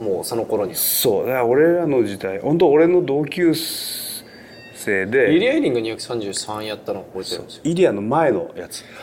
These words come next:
Speaker 1: あ、カキだ。カキ、カキ、カキシビリでしたっけ？多分そういう、そういう
Speaker 2: カキシャビリスじゃなくて、
Speaker 1: カキシャ
Speaker 2: あ、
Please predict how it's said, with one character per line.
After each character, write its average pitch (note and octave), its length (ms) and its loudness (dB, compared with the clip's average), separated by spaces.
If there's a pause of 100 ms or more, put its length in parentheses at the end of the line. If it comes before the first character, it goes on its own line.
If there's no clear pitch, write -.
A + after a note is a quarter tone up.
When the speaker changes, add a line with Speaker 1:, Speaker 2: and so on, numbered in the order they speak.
(140)
Speaker 1:
あ、 A#2+ 260 0
カ - 260 0
キ - 180 -6
だ。 G#2 180 -4
カ - 160 -2
キ、 D#3 260 -4
カ - 200 -10
キ、 E3 160 -4
カ D#3 200 -6
キ D#3+ 120 -6
シ - 160 -4
ビ D3+ 140 -4
リ A#2+ 100 -6
で - 120 -18
し - 180 -8
た - 100 -20
っ - 40 -20
け？ - 100 -20 (1500)
多 - 40 -14
分 C#3+ 100 -8
そ - 140 -10
う C#3 40 -10
い D3+ 40 -16
う、 - 60 -20
そ - 260 -8
う D#3+ 60 -4
い E3+ 60 -4
う - 20 -6
Speaker 2:
カ F3 200 2
キ F3 60 -2
シ A#3 100 2
ャ A3 40 4
ビ A3 100 0
リ F#3 80 -2
ス B2 140 -6
じ G#2+ 100 2
ゃ G2+ 40 4
な G#2+ 120 -2
く - 80 -14
て、 - 140 0
Speaker 1:
カ F#2 60 2
キ E2+ 60 0
シ - 120 -2
ャ - 40 -12
Speaker 2:
あ、 - 20 -12